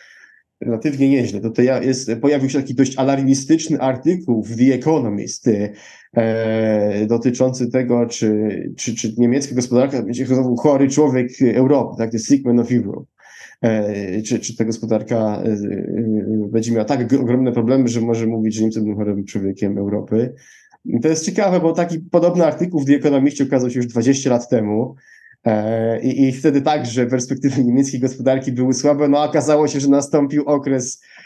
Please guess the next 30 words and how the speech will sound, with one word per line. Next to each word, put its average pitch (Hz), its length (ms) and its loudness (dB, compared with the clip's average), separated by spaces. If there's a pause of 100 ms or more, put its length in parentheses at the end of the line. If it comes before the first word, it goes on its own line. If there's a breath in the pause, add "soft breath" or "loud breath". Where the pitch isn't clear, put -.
(160 loud breath)
e, 131 40 4
e, 127 960 0
wieloletni 139 480 0
okres 135 240 -6
wzrostów, 135 760 -2 (120)
e, 107 280 -2
dla 107 200 -4
nich. 123 280 -6 (480 soft breath)
I 131 280 2 (420)
to 147 120 2
nie 196 100 0
jest 214 200 0
tak, 170 180 0
że, 139 240 2
że 139 240 2
nie, 139 140 4
jak, 139 280 -2
jak 135 280 0
czasami 135 360 2
można 110 200 -2
usłyszeć, 123 320 -4
że 120 120 2
niemiecka 123 280 -2
gospodarka 120 380 0
jest 113 80 -2
nad 113 120 0
przepaścią. - 480 -4 (220)
Nie, 160 240 4
nie 135 100 2
stoi. 117 520 -2